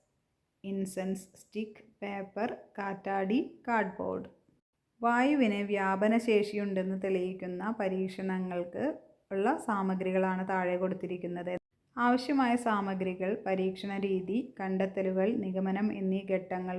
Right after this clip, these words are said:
ഉൾപ്പെടുത്തി പരീക്ഷണക്കുറിപ്പ് തയ്യാറാക്കുക. സാമഗ്രികൾ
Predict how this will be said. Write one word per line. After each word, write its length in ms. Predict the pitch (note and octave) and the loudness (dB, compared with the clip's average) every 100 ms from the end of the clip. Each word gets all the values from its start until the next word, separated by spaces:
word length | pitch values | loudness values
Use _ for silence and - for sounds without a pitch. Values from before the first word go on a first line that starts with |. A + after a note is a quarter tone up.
| F3+ | -2
ഉൾപ്പെടുത്തി 520 | F3 F3+ F3 E3+ A3 - G#3 | -2 -2 -2 -2 -4 -2 0
പരീക്ഷണക്കുറിപ്പ് 960 | F#3+ G3 F#3+ A3 A3 G#3+ E3+ E3+ G#3 G4 - | 2 2 0 -2 -2 -2 -2 -2 -2 -4 0
തയ്യാറാക്കുക. 760 | F#3+ F#3 F3+ F3 F3 E3+ E3+ - _ _ _ _ _ _ _ _ G3 | 2 2 2 -2 -4 -8 -10 -10 _ _ _ _ _ _ _ _ 0
സാമഗ്രികൾ 560 | F#3+ F#3+ F#3 F#3+ G3 | 2 2 4 4 4